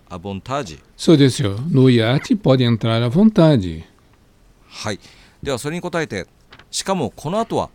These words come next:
Speaker 1: 海鮮バーベキューです。と、ポルトガル語で何と言えばいいですか？
Speaker 2: Além disso、Depois tem um churrasco de frutos do mar.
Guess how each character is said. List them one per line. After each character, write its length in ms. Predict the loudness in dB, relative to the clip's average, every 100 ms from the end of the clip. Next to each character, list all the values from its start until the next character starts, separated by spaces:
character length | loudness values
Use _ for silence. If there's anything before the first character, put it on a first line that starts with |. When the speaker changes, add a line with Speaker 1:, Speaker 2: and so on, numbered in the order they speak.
| _
Speaker 1:
海 320 | -18 -8 -6 -4
鮮 340 | -4 -6 -4
バ 160 | -4 -4
ー 20 |
ベ 120 | -4
キ 140 | -6
ュ 40 | -8
ー 20 |
で 120 | -8
す。 200 | -14 -18 _ _
と、 260 | -8 -8 -10 _ _
ポ 120 | -12
ル 60 | -8
ト 80 |
ガ 100 | -6
ル 80 | -6
語 80 | -6
で 200 | -6 -8
何 200 | -10 -12
と 100 | -12
言 80 | -14
え 40 | -16
ば 100 | -18
い 20 |
い 20 |
で 80 | -18
す 80 | -16
か？ 140 | -18 -18 _ _ _ -20 _ _ _ _
Speaker 2:
Além 440 | -2 2 4 4 2
disso、 560 | 4 2 2 -6 -8 -10 -20 _ _ _ _ _ _ _ 0
Depois 760 | 4 4 6 8 8 6 -2 -6
tem 200 | 2 4
um 100 | 4
churrasco 920 | 4 2 0 2 2 2 0 -6 -6 -8 _ _ _ _ _ -6
de 220 | 2 2
frutos 640 | 2 0 4 4 6 4
do 140 | 6 8
mar. 280 | 8 6